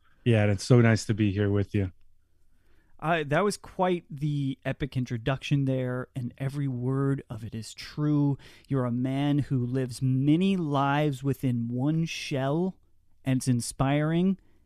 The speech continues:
Speaker 2: And all I do sometimes, when you're healthy and you're running, I'm just trying to catch up with you, man.
Speaker 1: Well, it's,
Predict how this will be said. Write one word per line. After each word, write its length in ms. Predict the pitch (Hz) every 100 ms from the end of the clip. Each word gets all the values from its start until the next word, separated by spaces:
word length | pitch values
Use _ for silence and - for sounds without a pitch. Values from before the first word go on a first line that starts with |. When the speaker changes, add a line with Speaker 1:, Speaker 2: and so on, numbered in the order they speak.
| _
Speaker 2:
And 340 | - 135 139 139
all 160 | 131
I 60 | 143
do 320 | 131 151 160
sometimes, 800 | - 165 170 135 127 113 107 - _ - - -
when 140 | 123
you're 120 | 135 143
healthy 580 | 131 147 - 170 147 -
and 140 | 120
you're 160 | 127 147
running, 460 | 139 147 160 170 - _ _ _ -
I'm 180 | -
just 180 | 139 -
trying 240 | - 170 135
to 80 | - _ -
catch 320 | - 151 -
up 120 | 131
with 160 | 117 -
you, 80 | 101
man. 260 | 104 101 - - - - - - - - - - - - - - - - - -
Speaker 1:
Well, 220 | 127 131 135
it's, 240 | 113 -